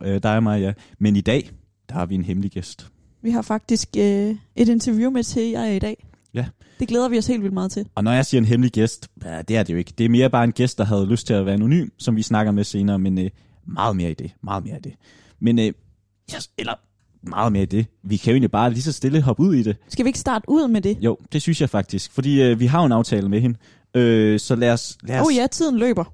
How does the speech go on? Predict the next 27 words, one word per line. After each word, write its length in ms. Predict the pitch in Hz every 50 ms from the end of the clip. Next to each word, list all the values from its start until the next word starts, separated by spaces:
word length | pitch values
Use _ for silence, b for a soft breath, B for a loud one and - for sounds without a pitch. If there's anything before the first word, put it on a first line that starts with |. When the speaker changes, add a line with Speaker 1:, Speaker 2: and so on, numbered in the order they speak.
| -
Speaker 1:
Tiden 200 | - - 208 214
løber. 240 | 180 185 180 160 143
Lad 180 | - 135 147 139
os, 240 | 131 131 131 -
øh, 200 | 139 127 123 120 123
lad 80 | 131
os 140 | 127 - -
ringe 160 | 139 147 165
til 180 | - - 156 151
hende. 160 | 160 156 143
Men 160 | 95 123 127
jeg 120 | 135 135 135
synes 280 | - - 175 170 -
lige, 320 | 175 160 147 151 156 156 -
at, 180 | 131 123 110
øh, 260 | 113 107 107 107 104 104 b b b b b b b b b b b b _ _ -
at 120 | 131 113
vi 180 | 120 123 117 - -
præsenterer 420 | - 127 - - 123 - 170 151
det 100 | 120 104
lidt 140 | 90 95 -
bedre. 260 | - 78 65 78 104 - -
Vi 80 | 127 127
laver 240 | 131 135 143 147
simpelthen 440 | 143 - 143 139 135 127 120 113 110
en, 100 | 107 104
øh, 120 | 101 98